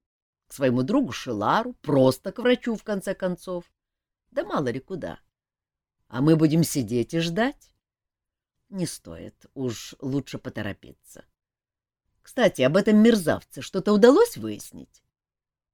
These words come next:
Вы имеете в виду ученика, который сжёг ваш дом? К сожалению, босс, никто о таком не слышал. Как я уже говорил, магов-мистралийцев в мире крайне мало, и их можно пересчитать по пальцам.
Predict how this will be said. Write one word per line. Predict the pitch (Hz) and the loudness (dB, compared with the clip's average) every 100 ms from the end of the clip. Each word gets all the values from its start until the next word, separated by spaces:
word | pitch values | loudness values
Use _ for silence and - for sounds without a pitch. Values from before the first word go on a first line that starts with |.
| _ _ _ _ - | _ _ _ _ -4
Вы | 151 220 | 4 8
имеете | 233 254 254 - | 8 8 6 4
в | |
виду | 240 220 247 | 4 6 4
ученика, | 247 269 277 311 403 | 4 2 2 0 -8
который | - 240 135 131 | -12 -10 -4 -2
сжёг | 117 120 110 | -2 -4 -6
ваш | 113 117 120 | -8 -10 -10
дом? | 110 104 113 _ _ _ _ _ _ _ _ _ | -8 -8 -10 _ _ _ _ _ _ _ _ _
К | _ | _
сожалению, | - 143 160 202 247 185 147 | -14 -4 0 2 2 4 2
босс, | 120 120 107 - - | 0 -4 -4 -8 -8
никто | 175 170 - 123 | -4 -4 -4 -8
о | 95 | -8
таком | 117 - 104 | -10 -14 -12
не | 113 | -12
слышал. | 117 - 113 113 143 160 _ _ _ _ _ _ _ _ | -12 -14 -16 -16 -20 -20 _ _ _ _ _ _ _ _
Как | - 165 | -16 -2
я | 196 170 | 6 8
уже | 165 175 | 8 4
говорил, | 160 190 226 320 330 | 2 2 6 8 8
магов-мистралийцев | 226 277 240 247 226 226 - 226 254 339 - - 135 | 8 6 6 4 2 0 -2 0 4 2 2 -10 -12
в | 185 185 | -8 2
мире | 269 330 | 4 4
крайне | 339 302 311 320 | 2 -2 -2 -2
мало, | 285 147 65 - - _ _ _ _ | -4 -4 -6 -8 -18 _ _ _ _
и | - 147 | 0 4
их | 151 | 4
можно | 190 202 208 240 | 4 4 4 2
пересчитать | 277 277 - 269 277 | 2 0 -2 -6 -8
по | - 294 | -8 -14
пальцам. | - 85 - _ - | -12 -16 -16 _ -20